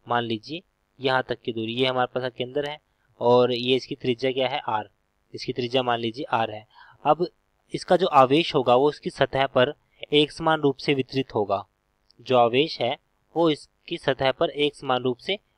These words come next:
वितरित, क्योंकि खोखला गोला है। अब खोखला गोला है, इसके अंदर किसी प्रकार का कोई आवेश नहीं है।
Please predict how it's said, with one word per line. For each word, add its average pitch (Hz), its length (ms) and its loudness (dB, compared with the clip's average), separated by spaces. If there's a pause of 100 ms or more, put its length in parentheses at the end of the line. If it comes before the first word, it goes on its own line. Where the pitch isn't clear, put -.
वितरित, 131 340 -2
क्योंकि 147 260 -6
खोखला 139 400 4
गोला 113 260 4
है। 104 260 -10 (320)
अब 156 120 4
खोखला 160 420 2
गोला 160 180 4
है, 160 100 0
इसके 160 220 -4
अंदर 156 120 -2
किसी 156 220 -10
प्रकार 147 240 2
का 151 80 2
कोई 151 240 2
आवेश 143 340 4
नहीं 139 140 -2
है। 139 120 -8